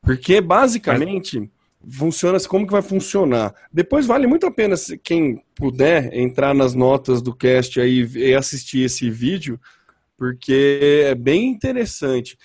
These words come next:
Speaker 1: Como que vai funcionar? Vai ter uma foto normal e daí vai tá um, um, uma parte embaixo, assim, alguma, algo na foto sinalizando que você pode clicar para comprar.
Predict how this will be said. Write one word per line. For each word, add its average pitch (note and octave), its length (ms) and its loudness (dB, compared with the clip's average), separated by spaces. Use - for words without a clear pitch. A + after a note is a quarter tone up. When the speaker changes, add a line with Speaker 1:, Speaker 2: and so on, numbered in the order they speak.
Speaker 1:
Como D4+ 200 2
que C4+ 60 -6
vai B3 140 2
funcionar? F3 440 0
Vai G#3+ 160 -2
ter G#3+ 140 0
uma F#3 140 4
foto C3 420 0
normal E3+ 460 4
e G#3 40 0
daí G#3 220 2
vai G#3 220 0
tá F#3 360 2
um, F3+ 80 4
um, B2+ 800 2
uma B2 140 2
parte D3+ 540 2
embaixo, B2+ 580 2
assim, C3+ 320 -2
alguma, C#3 380 -2
algo E3 360 2
na C#3+ 140 4
foto D3 360 0
sinalizando F#3 920 0
que D#3+ 160 -4
você E3+ 300 0
pode D#3 1200 2
clicar D3+ 500 2
para D#3 240 2
comprar. C3+ 560 0